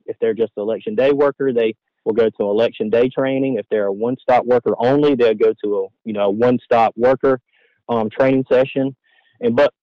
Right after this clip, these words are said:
here in Greene County, we have a lot of our one-stop workers who are also election day workers. So they have to go to multiple trainings and have to do multiple assignments. So, um, they have to, they have to be aware of more I-,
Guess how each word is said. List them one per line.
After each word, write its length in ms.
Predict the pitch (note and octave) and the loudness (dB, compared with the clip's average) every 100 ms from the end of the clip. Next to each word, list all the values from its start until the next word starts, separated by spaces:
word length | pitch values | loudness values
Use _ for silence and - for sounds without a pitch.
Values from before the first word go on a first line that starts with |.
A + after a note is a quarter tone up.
| _ _ _ | _ _ _
here 180 | - F#3+ | 2 2
in 80 | C#3+ | 2
Greene 240 | D3+ F#3 | 0 0
County, 240 | C#3 B2 | 0 0
we 100 | B2 | 0
have 160 | C#3 B2 | 0 2
a 60 | A2+ | 2
lot 280 | A2+ B2 | 2 2
of 80 | A#2 | 0
our 120 | G#2+ | -2
one-stop 500 | G#2 C3+ D#3 - A2+ G#2 | -4 -4 -4 -2 -2 -2
workers 300 | G#2+ G#2 G2 | -6 -4 -4
who 60 | G#2+ | -2
are 60 | |
also 440 | A2+ C3+ - G#2 G2 | 0 0 -2 -6 -4
election 400 | A2+ A#2+ - G#2 | -4 -4 -6 -10
day 140 | F#2+ | -10
workers. 340 | F#2+ F#2+ - - | -10 -14 -10 -2
So 60 | G#2+ | 2
they 140 | B2 | 2
have 140 | C3 A#2+ | 2 0
to 80 | |
go 120 | A2+ G#2 | 0 0
to 60 | |
multiple 420 | G#2 B2+ C#3+ G#2+ G#2 | 2 0 0 -2 -4
trainings 400 | G#2+ G2+ G#2 A2+ _ _ _ - | -4 -6 -8 -10 _ _ _ -8
and 140 | A2+ | -2
have 140 | A#2+ - | 0 0
to 60 | |
do 100 | A2+ | 0
multiple 400 | A2 B2+ - A#2 | 2 2 2 -2
assignments. 480 | A2 A#2+ A#2+ G#2+ - - | -2 -2 -4 -6 -8 -2
So, 280 | A2 G#2 G#2+ _ _ _ - | 0 0 -2 _ _ _ -10
um, 360 | G#2 G2 G2+ - | -8 -8 -6 -4
they 80 | A#2 | 0
have 180 | A#2+ - | 0 -2
to, 80 | A2 | -4
they 60 | A#2+ | 0
have 140 | B2+ | 0
to 40 | C#3 | 0
be 100 | C3 | 0
aware 340 | A#2 B2+ B2 | 4 4 4
of 120 | A2 - | 2 -2
more 400 | A2 B2+ B2+ A#2+ | -6 0 0 0
I-, 220 | A#2 A#2+ | -2 -4